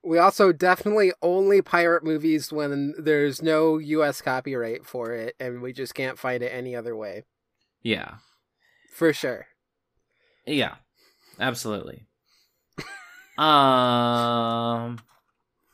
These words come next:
Speaker 2: Anyway. Speaking of drinking, I have a rum and coke. You have a tea.
Speaker 1: Well, I have a tea, a birch beer, and a glass of wine.
Speaker 2: Okay. You've got an array of beverages. I have a rum
Speaker 1: Yeah.
Speaker 2: and coke.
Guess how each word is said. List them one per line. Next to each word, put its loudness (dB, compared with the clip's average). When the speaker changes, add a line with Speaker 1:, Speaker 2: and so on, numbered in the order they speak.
Speaker 2:
Anyway. 0
Speaking 2
of 0
drinking, -2
I 4
have 4
a -2
rum 4
and -4
coke. 2
You 0
have 0
a -10
tea. -6
Speaker 1:
Well, 4
I 4
have 2
a 6
tea, 2
a 6
birch -4
beer, 0
and -2
a 0
glass -6
of -12
wine. -14
Speaker 2:
Okay. -4
You've -2
got 8
an 4
array 10
of 2
beverages. -4
I 4
have 4
a 4
rum 6
Speaker 1:
Yeah. 2
Speaker 2:
and -6
coke. -10